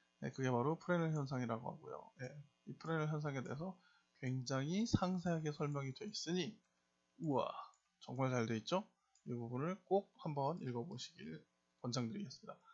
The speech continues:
그래서 프레넬 항을 구하고요. 예, 이 항을 구하는 게 너무 계산이 복잡하기 때문에 좀 간략화시켜서 구하는 슐릭이라고 하는 기법이 있습니다. 실제로 유니티라든가 이런 데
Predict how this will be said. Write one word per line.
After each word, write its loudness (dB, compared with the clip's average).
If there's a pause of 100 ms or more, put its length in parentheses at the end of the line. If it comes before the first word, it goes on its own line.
(280)
그래서 2 (360)
프레넬 10
항을 6
구하고요. 2 (1700)
예, -8 (300)
이 4
항을 2
구하는 4
게 0
너무 0
계산이 0
복잡하기 -4
때문에 -2 (540)
좀 -4
간략화시켜서 2 (760)
구하는 2
슐릭이라고 2
하는 0
기법이 -2
있습니다. -10
실제로 -2
유니티라든가 0
이런 0
데 -4